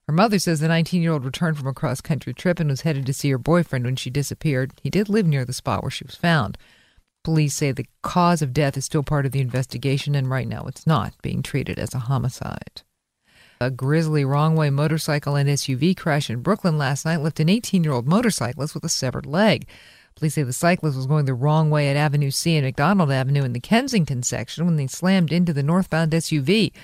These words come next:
Cyclist's leg was severed. Doctors were trying to reattach it at last call. A nineteen-year-old passenger on the bike suffered a head injury and said to be stable. The eighty-six-year-old driver stayed on the scene and was not hurt.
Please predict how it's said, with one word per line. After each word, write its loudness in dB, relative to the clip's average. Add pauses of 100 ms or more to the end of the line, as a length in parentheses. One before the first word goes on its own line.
(340)
Cyclist's 0
leg 4
was -2
severed. 2
Doctors 0
were -6
trying -2
to -4
reattach -2
it -2
at -6
last -4
call. -2 (600)
A 2
nineteen-year-old 2
passenger -2
on -2
the -4
bike -2
suffered -2
a -4
head 2
injury 2
and -4
said -4
to -10
be -8
stable. 0 (420)
The 2
eighty-six-year-old 2
driver 2
stayed 2
on 4
the 4
scene 0
and 2
was -2
not -2
hurt. 2